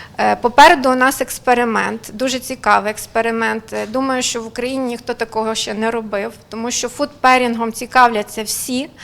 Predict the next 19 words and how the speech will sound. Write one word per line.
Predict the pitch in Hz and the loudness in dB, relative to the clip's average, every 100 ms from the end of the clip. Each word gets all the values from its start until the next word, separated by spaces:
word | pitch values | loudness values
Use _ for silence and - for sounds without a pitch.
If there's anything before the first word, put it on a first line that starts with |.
| - - - | -14 -14 -8
але | - 226 247 | 0 2 4
як | 247 269 269 | 8 8 8
це | - | 2
правильно | 277 262 262 254 254 254 | 4 6 6 4 0 0
робити | 254 233 254 254 233 | -2 0 -2 -2 -4
і | |
що | - 262 | -2 -2
це | 247 226 | -2 -6
таке, | 220 220 247 285 | -4 -2 0 2
мають, | 247 247 247 247 - | 4 2 2 -4 -10
знають | 226 240 240 247 240 | -8 -2 -2 -2 -4
небагато. | 220 226 220 196 185 - - - - - - - - | -4 -2 0 0 -2 -10 -18 -20 -18 -16 -16 -16 -14
Е, | - 226 214 | -4 0 0
я, | 214 254 311 359 - - | 2 4 4 2 -6 -6
е, | 233 226 220 - 320 330 262 | 0 2 0 0 2 2 2
<clears throat> | 233 - - - | -2 -8 -18 -2
хочу | 262 262 269 - - | 0 2 -2 -8 -14
підкреслити, | 247 - 247 262 294 247 220 220 | -14 -2 4 4 4 0 -4 -4
що, | 214 - 226 214 | -4 -2 2 2